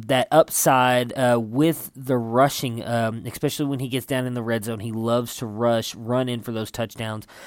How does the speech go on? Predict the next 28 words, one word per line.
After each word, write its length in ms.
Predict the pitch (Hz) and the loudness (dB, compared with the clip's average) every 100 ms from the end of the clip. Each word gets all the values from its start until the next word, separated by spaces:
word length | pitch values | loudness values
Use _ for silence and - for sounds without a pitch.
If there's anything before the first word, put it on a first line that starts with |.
| - - | -14 -8
I 80 | 113 | -2
think 220 | 175 165 | 0 -2
he's 160 | 170 | -2
gonna 160 | 170 151 | 0 0
get 240 | 131 151 | 0 -2
one 160 | 147 139 | 0 0
this 180 | 139 - | 0 2
week. 160 | 139 | 2
I 80 | 135 | 2
think 220 | 131 180 | 0 -2
he's 160 | 208 196 | -4 -4
gonna 200 | 196 180 | -2 -2
put 200 | - 175 | 0 0
up 120 | 170 | 0
a, 40 | 160 | 0
a, 380 | 151 139 135 | 2 4 4
a 60 | 135 | 0
decent 300 | 131 151 165 | -4 -4 -2
amount 220 | 151 143 | -2 0
of 80 | 135 | -2
points 260 | - 147 143 | -2 -4 -2
in 80 | |
this 160 | 139 127 | -6 -4
game, 260 | 147 143 135 | -2 -2 0
mostly 300 | 135 135 151 | 0 -2 -4
because 380 | 143 147 135 | -2 -2 0
I 40 | 143 | 0
think 240 | 151 143 | -2 -6